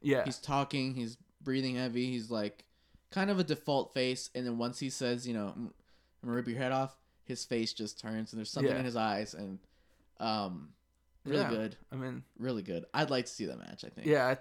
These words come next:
Speaker 1: I, I think so too, because you have two guys. I mean, Batista's ripped. He's
Speaker 2: Yeah.
Speaker 1: definitely not.
Speaker 2: Yeah.
Speaker 1: I don't think he's gonna be winded or, I mean, he, he might have to do some, like,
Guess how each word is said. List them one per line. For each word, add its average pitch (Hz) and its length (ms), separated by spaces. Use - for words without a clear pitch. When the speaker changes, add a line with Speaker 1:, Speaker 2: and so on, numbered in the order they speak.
Speaker 1:
I, 139 120
I 139 40
think 139 340
so 131 280
too, 120 280
because 120 440
you 123 80
have 120 220
two 160 160
guys. 131 600
I 135 100
mean, 120 420
Batista's 135 600
ripped. 127 560
He's 143 140
Speaker 2:
Yeah. 110 300
Speaker 1:
definitely 139 600
not. 127 320
Speaker 2:
Yeah. - 140
Speaker 1:
I 131 140
don't 139 240
think 135 320
he's 123 500
gonna 131 200
be 117 180
winded 127 520
or, 131 260
I 139 200
mean, 139 180
he, 147 160
he 151 100
might 156 160
have 147 160
to 143 80
do 135 200
some, 123 280
like, 123 220